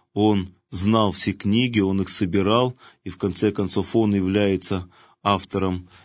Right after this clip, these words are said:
первого вот такого сборника, когда все разрозненные книги Священного Писания были собраны в рамках одной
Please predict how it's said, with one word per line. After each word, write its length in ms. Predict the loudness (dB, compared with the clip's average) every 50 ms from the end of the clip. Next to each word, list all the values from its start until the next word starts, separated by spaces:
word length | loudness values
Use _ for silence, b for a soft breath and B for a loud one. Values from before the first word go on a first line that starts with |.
| b b
первого 520 | 0 2 2 2 2 2 0 -2 -2 -4
вот 120 | -6 -8 -8
такого 380 | -8 -8 -4 -2 -2 0 0
сборника, 800 | -2 -4 -6 -2 2 4 4 4 4 2 2 -2 -4 -4 -6 -6
когда 340 | -4 -6 -6 -2 0 -2 0
все 280 | 0 -2 0 0 2
разрозненные 600 | 2 0 0 0 0 0 0 0 0 -2 -2 -2
книги 360 | -2 -2 0 0 0 0 0 -4
Священного 800 | -4 -4 -4 -2 -2 0 0 0 0 0 -2 -2 -4 -6 -8 B B B B B B _
Писания 460 | -6 -4 0 0 2 2 2 0 0
были 220 | 0 0 0 0 0
собраны 800 | 0 0 2 2 2 2 2 0 -2 0 0 -2 -2 -4 -8 b b b b b _
в 120 | -6 -2
рамках 440 | -2 0 0 -2 -4 -6 -10 -4 -4
одной 480 | -4 -2 0 0 0 0 0 -2 -4